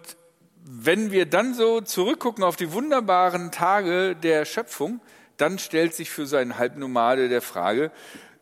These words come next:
wie ist die Welt eigentlich so dornig und hart und trocken geworden,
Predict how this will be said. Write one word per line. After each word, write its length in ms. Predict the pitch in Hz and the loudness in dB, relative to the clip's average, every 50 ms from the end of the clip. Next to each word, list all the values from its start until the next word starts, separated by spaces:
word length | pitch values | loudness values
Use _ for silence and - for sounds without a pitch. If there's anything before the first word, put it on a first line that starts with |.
| _ _ _ _ _ _ - | _ _ _ _ _ _ -20
wie 460 | 123 110 98 98 104 117 151 190 202 | -20 -18 -16 -14 -12 -10 -8 -8 -10
ist 320 | - - 147 139 - - | -10 -10 -10 -10 -10 -8
die 180 | - 156 120 95 | -10 -10 -6 -2
Welt 280 | 104 110 127 117 - | 0 0 0 -2 -2
eigentlich 340 | - 101 117 123 131 131 117 | -4 -6 -6 -6 -8 -10 -10
so 160 | - 123 117 | -10 -10 -12
dornig 600 | 101 95 87 104 92 98 117 131 143 151 143 - 117 | -10 -8 -6 -4 -4 -2 -4 -4 -6 -10 -12 -12 -12
und 240 | 98 98 87 - - | -12 -12 -10 -8 -6
hart 280 | 92 98 120 135 - | -4 -4 -6 -6 -8
und 200 | 135 113 107 - | -12 -12 -12 -12
trocken 340 | - - 151 - - 123 107 | -14 -16 -16 -14 -14 -14 -12
geworden, 520 | 98 95 82 90 95 90 95 117 143 143 | -12 -12 -10 -8 -6 -6 -6 -6 -8 -12